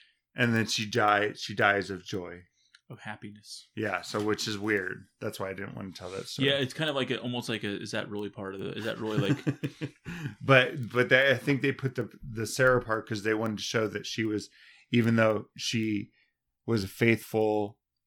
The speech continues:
Speaker 1: or loved her son and everything, and, and they had to kinda
Speaker 2: Mm-hmm.
Speaker 1: deceive her to get him away from, you know,
Speaker 2: That
Speaker 1: or
Speaker 2: she
Speaker 1: not
Speaker 2: would,
Speaker 1: tell
Speaker 2: she
Speaker 1: her
Speaker 2: would have
Speaker 1: that
Speaker 2: done
Speaker 1: she
Speaker 2: it herself.
Speaker 1: Yeah.
Speaker 2: Or
Speaker 1: So.
Speaker 2: supported it.
Speaker 1: Anyway.
Speaker 2: Bless her,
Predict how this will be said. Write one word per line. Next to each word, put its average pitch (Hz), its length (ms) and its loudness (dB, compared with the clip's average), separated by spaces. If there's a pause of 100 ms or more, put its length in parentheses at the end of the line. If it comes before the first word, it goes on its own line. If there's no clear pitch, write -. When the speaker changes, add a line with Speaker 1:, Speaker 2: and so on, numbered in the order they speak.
(140)
Speaker 1:
or 117 340 8 (640)
loved 117 320 8
her 110 140 2
son 110 320 4
and 101 100 2
everything, 98 560 -4
and, 90 200 -8 (600)
and 110 140 2
they 107 80 6
had 104 220 4
to 107 80 -2
kinda 101 460 2 (340)
Speaker 2:
Mm-hmm. 113 240 -4
Speaker 1:
deceive 113 540 4
her 107 360 6
to - 220 -2
get 104 240 6
him 98 240 -2
away 95 340 0
from, 113 440 -2 (800)
you 117 120 4
know, 113 200 4
Speaker 2:
That - 20 -2
Speaker 1:
or - 260 4
Speaker 2:
she 113 40 8
Speaker 1:
not 113 200 10
Speaker 2:
would, 120 80 -2
Speaker 1:
tell 107 320 8
Speaker 2:
she 113 80 6
Speaker 1:
her 120 60 2
Speaker 2:
would 120 240 -4
have 113 300 -8
Speaker 1:
that 113 160 8 (380)
Speaker 2:
done 110 200 2
Speaker 1:
she 101 60 -2
Speaker 2:
it 95 120 -10
herself. 104 540 -8
Speaker 1:
Yeah. 123 460 8 (600)
Speaker 2:
Or 107 100 -6
Speaker 1:
So. 98 200 0
Speaker 2:
supported 95 480 -8
it. - 100 -12 (340)
Speaker 1:
Anyway. 131 340 4
Speaker 2:
Bless 113 200 2
her, 110 160 -8